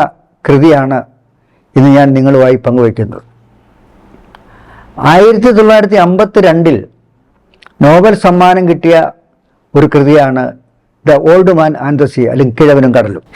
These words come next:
ഷേക്സ്പിയറിന് ശേഷം വിശ്വപ്രസിദ്ധനായ മഹാൻ എന്നാണ് ജോൺ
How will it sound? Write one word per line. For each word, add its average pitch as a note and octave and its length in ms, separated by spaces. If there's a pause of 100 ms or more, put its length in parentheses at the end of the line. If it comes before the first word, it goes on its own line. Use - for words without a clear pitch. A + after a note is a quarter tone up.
ഷേക്സ്പിയറിന് A3+ 680
ശേഷം G#3+ 360 (1300)
വിശ്വപ്രസിദ്ധനായ E3+ 1080
മഹാൻ C#3+ 260 (320)
എന്നാണ് D3+ 460 (1300)
ജോൺ G3 260